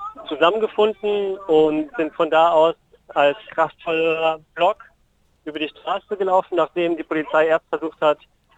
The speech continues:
äh, die Gruppen an ihrem Recht auf Demonstra-, äh, Demonstrationsrecht zu hindern. Und im Anschluss gab's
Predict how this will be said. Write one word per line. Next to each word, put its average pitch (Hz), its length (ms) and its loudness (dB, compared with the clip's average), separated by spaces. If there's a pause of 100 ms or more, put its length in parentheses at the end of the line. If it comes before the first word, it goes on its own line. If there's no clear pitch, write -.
(160)
äh, 139 320 4
die 143 100 -12
Gruppen 147 640 -6 (160)
an 143 240 -6
ihrem 139 160 -4
Recht 143 340 -4
auf 135 220 2 (100)
Demonstra-, 143 360 -6 (180)
äh, 131 360 2
Demonstrationsrecht 151 720 -4
zu 143 80 -6
hindern. 190 300 0 (1600)
Und 160 1000 4 (1200)
im 147 480 -4
Anschluss 180 440 -4 (460)
gab's 156 220 0